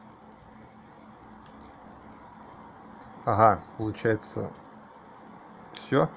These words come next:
бы въехал, блин, <laughs> нифига, улетело. Получается, у нас, э,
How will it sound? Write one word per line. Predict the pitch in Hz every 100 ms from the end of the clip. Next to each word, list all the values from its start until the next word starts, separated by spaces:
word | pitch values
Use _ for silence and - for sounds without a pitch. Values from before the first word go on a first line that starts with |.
| -
бы | 127 107 98
въехал, | 104 117 139 110
блин, | 92 104 123
<laughs> |
нифига, | 110 127 - 151 - 127 - 151 170 -
улетело. | 113 110 107 131 107 95 - - - -
Получается, | - 147 151 185 165 -
у | 156
нас, | 156 - - -
э, | 147 139 139